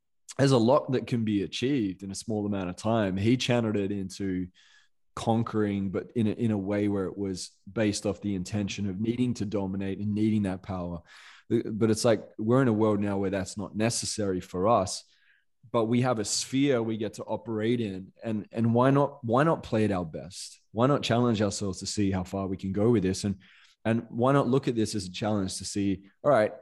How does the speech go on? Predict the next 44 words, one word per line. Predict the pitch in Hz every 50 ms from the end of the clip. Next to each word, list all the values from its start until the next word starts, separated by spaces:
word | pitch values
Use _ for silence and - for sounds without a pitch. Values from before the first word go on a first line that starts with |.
| - _ _ _ _ _ _ -
I'm | 120 139
being | 135 156 139 120 107
tested | - 147 123 123 - - - 107 101 95 -
and | - 107 113
I'm | 113 110
being | 135 135 135 120 107 - _ _ _ - _
constantly | - - 131 139 135 - - 135 123 117 107
shot | - - 123 120 113
at | 107 101 98 -
to | -
try | - - - 117 113
and | 110 104 98
drag | 98 110 107 107 110 101 113
myself | 113 107 107 - 107 98 -
down | - 107 101 98
to | 95 95
lower | 101 98 92 87
frequencies. | - - 120 123 120 113 98 - 104 92 95
How | 107 110 113
do | 123 120
I | 113
stay | 113 - - 107 104
above? | 98 90 - 101 95 87 87 - - _ _ _ _ _ _ _ _ -
Our | 104 123
goal | 120 127 127 123
is | 113 -
to | - -
stay | - - 107 107
above | 98 85 98 98 95 -
the | 95
line. | 85 87 90 92 80 71 67 - - _ _ _ _ _ _ _ _ _ _
And | - 104
we | 110
get | 110 120 120
to | - 101
lead | 98 101 110 117 117 110
above | 107 87 104 98 98 -
the | - 85
line. | 92 95 98 95 92 90 85 -
And | 90 101
a |
lot | 104 107 107 113
of | 107
people | - 120 110 92 104 101 95 -